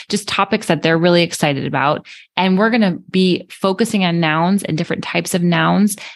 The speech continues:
as we do these other reading activities. And then we're gonna do some application through maybe some speaking activities and some writing activities. So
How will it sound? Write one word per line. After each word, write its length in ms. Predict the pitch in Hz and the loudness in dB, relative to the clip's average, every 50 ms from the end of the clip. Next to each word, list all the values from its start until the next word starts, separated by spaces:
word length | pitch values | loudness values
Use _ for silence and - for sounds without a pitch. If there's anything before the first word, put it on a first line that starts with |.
| - _ _ _ - | -20 _ _ _ -2
as 260 | 175 185 190 180 180 | 0 0 0 0 0
we 140 | 180 190 180 | 0 0 2
do 220 | 160 180 175 175 | 2 2 2 4
these 220 | 156 165 165 160 - | 4 2 0 -2 -2
other 240 | - 156 165 165 160 | -4 -2 -2 -2 -2
reading 300 | 151 160 156 151 160 156 | -2 -2 -2 0 0 -2
activities. 760 | 147 147 - - - - - - - - - - - - - _ _ _ _ _ _ _ _ _ _ _ | -2 -4 -6 -10 -10 -10 -10 -12 -14 -14 -16 -18 -18 -20 -20 _ _ _ _ _ _ _ _ _ _ _
And 140 | 170 180 180 | 0 2 4
then 100 | 180 185 | 4 4
we're 60 | 196 | 4
gonna 100 | 190 185 | 4 4
do 80 | 175 175 | 4 2
some 240 | 175 - 180 170 - - | 2 0 0 -2 -2 -2
application 800 | - 160 - - 180 170 - - 208 208 185 - - 175 160 160 | -4 -4 -4 -4 -6 -8 -4 -2 0 0 0 0 -2 -2 -2 -2
through 540 | 156 - - 165 165 160 160 156 156 160 156 - - - _ _ | -4 -6 -4 -2 2 2 4 4 2 0 -2 -6 -14 -20 _ _
maybe 260 | 170 170 170 165 165 | 0 0 2 2 0
some 200 | 131 - 156 151 | 0 0 -2 -2
speaking 540 | - - - - - 202 190 196 202 190 185 | -2 -4 -4 0 0 0 2 2 2 2 2
activities 760 | 175 180 - - - 190 170 180 170 180 180 175 175 170 175 - - | 0 -2 -4 -2 -2 -2 -2 0 0 2 2 2 2 0 -2 -4 -4
and 260 | 165 160 156 156 151 | -2 -2 -2 -2 -2
some 240 | - 156 156 151 151 | -2 -2 -2 -2 0
writing 340 | 151 143 143 - - - | 0 0 0 0 -2 -4
activities. 800 | - - - _ - - - - - - - - - - - - _ _ _ _ _ _ _ _ _ _ _ _ - - - - _ _ - | -4 -6 -8 _ -12 -10 -8 -8 -8 -10 -12 -14 -18 -20 -20 -20 _ _ _ _ _ _ _ _ _ _ _ _ -20 -20 -20 -20 _ _ -10
So 480 | - - 214 202 196 - - - _ | -4 0 2 2 2 0 -2 -4 _